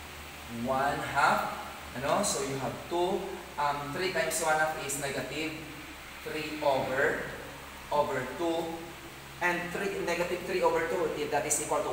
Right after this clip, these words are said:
one and one half, ano? So, two minus one and one half, tira. One half na lang. Or, if we use the, um, the, if we are going to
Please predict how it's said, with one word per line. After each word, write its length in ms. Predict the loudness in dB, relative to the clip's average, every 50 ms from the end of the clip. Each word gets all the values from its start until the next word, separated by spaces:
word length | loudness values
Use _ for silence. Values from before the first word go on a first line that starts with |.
| 2
one 160 | 2 4 4 2 0 -2 -2
and 240 | -2 -2 -2 -2 2
one 160 | 2 4 4
half, 400 | 4 2 0 0 0 -2 -2 -6 -8 -6 -4
ano? 320 | 0 2 2 2 2 0 -4 -8 -10 -6 -2
So, 160 | 0 0 0
two 160 | 2 2 4 6 6
minus 320 | 8 8 8 8 6 8 10
one 160 | 10 10 10
and 160 | 10 8 10
one 240 | 12 12 12 12 10
half, 480 | 8 8 8 8 8 6 0 -2 -4 -6 -8 -10 -12 -12 -12 -14 -14 -14 -14 -14 -12 -2
tira. 240 | 2 4 6 6 6 2 0 -4 -6 -8 -10 -10 -12 -12 -12 -14 -14 -6 2
One 160 | 4 4 6 6
half 160 | 4 2 0 0
na 80 | 0 2
lang. 140 | 2 2 4 8 10
Or, 320 | 12 12 12 10 8 4 2 -2 -2
if 240 | 0 0 2 2 4
we 80 | 2 2
use 400 | 4 4 6 6 6 6 6 10
the, 160 | 12 12 12 12 12 12 12 12 10 8 4 0 -2 -2 2 6
um, 480 | 8 8 10 10 10 10 8 6 4
the, 200 | 4 8 10 12 12 12 12 12 12 10 8 6 4 4 0 -2 -4 -6 -8 -10 -10 -12 -12 -14 -14 -14 -14 -14 -10 -4 -2
if 160 | -2 2 6
we 80 | 8 10
are 80 | 10 10 8
going 160 | 6 6 4 4 2
to 80 | 4